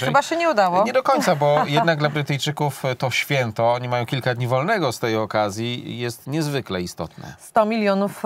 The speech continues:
Speaker 1: funtów, e, to podobno, e, koszt tej koronacji, tej uroczystości, tych, e, wszystkich, e, przygotowań, no i przede wszystkim zapewnienia, e, bezpieczeństwa podczas tej uroczystości.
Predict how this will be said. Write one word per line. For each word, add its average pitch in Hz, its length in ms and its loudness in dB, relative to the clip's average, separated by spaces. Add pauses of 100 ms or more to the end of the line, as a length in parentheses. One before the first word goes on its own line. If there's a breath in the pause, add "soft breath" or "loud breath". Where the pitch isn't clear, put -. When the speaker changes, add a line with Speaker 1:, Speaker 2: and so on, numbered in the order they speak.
Speaker 1:
funtów, 185 640 -4
e, 175 140 0
to 180 120 -4
podobno, 175 720 -2
e, 175 60 -6
koszt - 440 -2 (160)
tej 170 160 -4
koronacji, 170 560 -2
tej 170 160 -4
uroczystości, 170 800 -6
tych, - 340 -8
e, 175 100 -2
wszystkich, - 560 -10
e, 175 80 -2
przygotowań, 180 600 -2
no 180 60 -2
i 185 60 -4
przede 185 260 -4
wszystkim 170 500 -6
zapewnienia, 170 540 -4 (360 loud breath)
e, 185 160 0
bezpieczeństwa 190 540 0
podczas 190 360 -2
tej 190 140 0
uroczystości. 190 800 -4